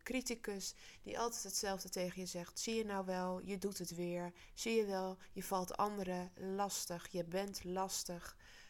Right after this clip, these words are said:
Eh, kan je nou nooit eens normaal doen?" Nou, dat zijn allemaal stemmetjes van totale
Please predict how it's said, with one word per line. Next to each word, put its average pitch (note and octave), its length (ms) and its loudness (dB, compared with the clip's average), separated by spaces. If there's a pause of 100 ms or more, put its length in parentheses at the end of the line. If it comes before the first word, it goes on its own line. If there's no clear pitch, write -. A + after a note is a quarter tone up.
(160)
Eh, F3+ 100 -6 (220)
kan A3 200 4
je A3 80 6
nou G#3 180 0
nooit G#3+ 240 -2
eens G#3 140 -6
normaal F#3 480 0
doen?" F3 380 -6 (320)
Nou, F3+ 120 -4
dat F3+ 100 -4
zijn F#3+ 260 -4
allemaal A3+ 480 6
stemmetjes F#3 640 -4
van E3+ 220 -6
totale F#3 720 0